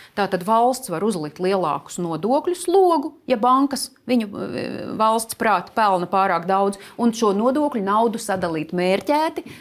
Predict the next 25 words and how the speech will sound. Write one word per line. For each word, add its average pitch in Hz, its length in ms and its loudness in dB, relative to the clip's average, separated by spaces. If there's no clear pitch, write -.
tām 233 420 4
mājsaimniecībām, 233 1160 2
kurām 233 380 2
šajā 175 320 2
brīdī 180 320 -2
ir 156 120 -8
radušās 165 440 -8
grūtības. 240 640 -4
Jo 170 80 -2
ne 190 160 0
visām 226 360 0
mājsaimniecībām, 151 880 -4
kurām 160 260 -2
ir 160 140 -8
hipotekārie 151 640 -6
kredīti, 277 520 -4
ir 247 200 0
radušās 196 560 -2
grūtības. 220 480 -4
Piemēram, 156 420 -4
mēs 220 320 -4
atmaksājām 254 600 -6
pirmstermiņa 147 640 -4
hipotekāro 156 640 -6
kredītu, 320 500 -2